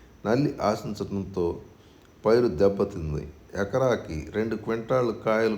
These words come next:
కోయించి కల్లాల్లో ఆరబోసాం. ధర క్వింటా పన్నెండు వేల లోపు ఉన్నందున గిట్టుబాటు కావడం లేదు.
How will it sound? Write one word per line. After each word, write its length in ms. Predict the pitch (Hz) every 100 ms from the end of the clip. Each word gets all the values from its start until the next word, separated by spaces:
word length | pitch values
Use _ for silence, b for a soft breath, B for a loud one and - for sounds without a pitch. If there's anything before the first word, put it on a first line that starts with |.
| 107
కోయించి 480 | 110 113 113 110 -
కల్లాల్లో 720 | - 107 107 110 98 95 - 95
ఆరబోసాం. 800 | 95 92 82 78 - - - 73
ధర 140 | 117 127
క్వింటా 460 | - 107 101 104
పన్నెండు 440 | 101 101 92 92 87
వేల 220 | 104 113
లోపు 420 | 101 92 92 95
ఉన్నందున 420 | 90 87 85 80 80 78
గిట్టుబాటు 520 | 101 101 110 104 98 90
కావడం 580 | 92 87 80 78 76
లేదు. 280 | 71 65 67